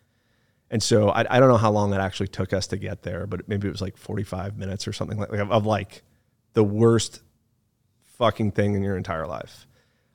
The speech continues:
I started, I did another up climb, and I, I was arrogant enough with my gun that be like, "Dude, with my M four, I got this guy fucking dead to rights. Like, whoever's there, like, I'm gonna get them before they get me, 'cause I'm,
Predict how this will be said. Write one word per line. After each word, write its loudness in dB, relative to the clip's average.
I 0
started, 4
I 4
did 4
another 4
up 2
climb, 2
and -2
I, 0
I 2
was 4
arrogant 4
enough 2
with -6
my 0
gun -4
that -2
be -2
like, -4
"Dude, -2
with -4
my 0
M 0
four, 0
I -2
got -8
this -8
guy -6
fucking -12
dead -10
to -14
rights. -12
Like, -10
whoever's 2
there, -2
like, -6
I'm -2
gonna 0
get -6
them -4
before -6
they -6
get -10
me, -8
'cause -10
I'm, -10